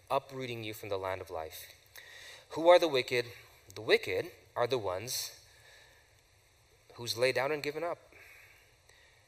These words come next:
They're the ones who are allowing the wind and the waves carry them to and fro,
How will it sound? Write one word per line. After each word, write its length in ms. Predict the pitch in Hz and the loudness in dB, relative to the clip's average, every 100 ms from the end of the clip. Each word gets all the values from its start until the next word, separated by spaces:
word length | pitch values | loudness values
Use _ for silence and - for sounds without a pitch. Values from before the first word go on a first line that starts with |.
| _ _ - | _ _ -6
They're 160 | 123 139 | 0 0
the 100 | 147 | 2
ones 400 | 151 156 135 - | 2 2 0 -2
who 140 | 127 | 2
are 80 | 120 | 4
allowing 720 | 113 117 127 131 127 123 113 - - _ _ - | 4 4 2 0 -4 -8 -12 -20 -20 _ _ -14
the 100 | 113 | -12
wind 280 | 104 127 156 | -4 0 2
and 100 | 156 | 2
the 60 | |
waves 440 | 143 135 120 107 - | 0 0 0 -4 -6
carry 280 | - 135 139 | -4 -2 0
them 200 | 127 107 | -2 -4
to 220 | - 143 | -8 -8
and 120 | 131 | -8
fro, 420 | - 113 98 87 | -8 -8 -8 -10